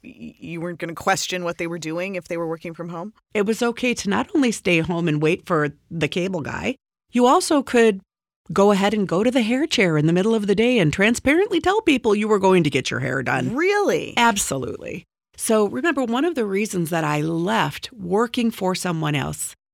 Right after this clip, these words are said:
Speaker 2: was because I needed to be able to work in a way that was flexible and a way that I felt trusted,
Speaker 1: Mm-hmm.
Speaker 2: a way that I felt like my clients knew that I was gonna be working hard for them,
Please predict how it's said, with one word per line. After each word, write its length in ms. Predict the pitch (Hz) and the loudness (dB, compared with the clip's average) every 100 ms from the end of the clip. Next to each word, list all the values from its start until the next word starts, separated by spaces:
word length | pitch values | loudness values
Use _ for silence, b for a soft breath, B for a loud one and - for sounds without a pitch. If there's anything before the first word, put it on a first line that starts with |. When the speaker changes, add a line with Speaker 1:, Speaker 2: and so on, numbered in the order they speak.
| _ _ _ | _ _ _
Speaker 2:
was 260 | 175 190 190 | 0 2 2
because 880 | - 180 - 226 233 151 147 147 - _ _ _ | 0 -2 -2 -8 -4 -2 -4 -6 -12 _ _ _
I 360 | 175 180 196 202 | -2 0 2 2
needed 420 | 180 165 185 180 | 2 2 0 -2
to 100 | 202 | -4
be 220 | 202 - | -4 -2
able 160 | 151 175 | -2 -2
to 100 | 165 | -4
work 260 | 151 143 | -4 -4
in 60 | 180 | -4
a 80 | 160 | -2
way 220 | 147 147 | 0 -2
that 100 | 143 | -4
was 140 | - | -8
flexible 760 | - - 151 - 202 214 254 339 _ _ _ - | -12 -8 -8 -6 -8 -6 -6 -8 _ _ _ 0
and 120 | 220 | 2
a 60 | |
way 320 | 208 202 254 277 | 4 2 0 0
that 160 | 202 | 0
I 140 | 170 156 | -2 -4
felt 520 | - - 190 190 - | -8 -2 -2 -2 -8
trusted, 600 | - 175 143 - - - - | -8 -6 -6 -8 -12 -16 -12
Speaker 1:
Mm-hmm. 220 | 147 214 302 _ - | -6 -6 -8 _ -2
Speaker 2:
a 100 | 190 | 2
way 380 | 180 208 220 | 4 6 6
that 300 | 202 180 160 - | 4 2 0 -2
I 220 | 165 175 | 0 2
felt 380 | 190 - 175 180 | 0 0 0 0
like 220 | 165 151 | 0 -2
my 200 | 165 202 | -2 -4
clients 580 | 247 - 170 185 233 - | -4 -4 -2 -2 -4 -4
knew 460 | 165 147 180 247 320 _ _ _ - | -2 0 0 -2 -8 _ _ _ -4
that 180 | 185 180 | 0 0
I 100 | 180 | 0
was 180 | 185 220 | 2 2
gonna 180 | 202 185 | 2 0
be 120 | 160 | 0
working 400 | 156 175 214 196 | 0 -2 0 -4
hard 280 | 151 147 156 | 0 -2 -2
for 140 | 190 | -4
them, 360 | 190 208 247 | -2 0 -2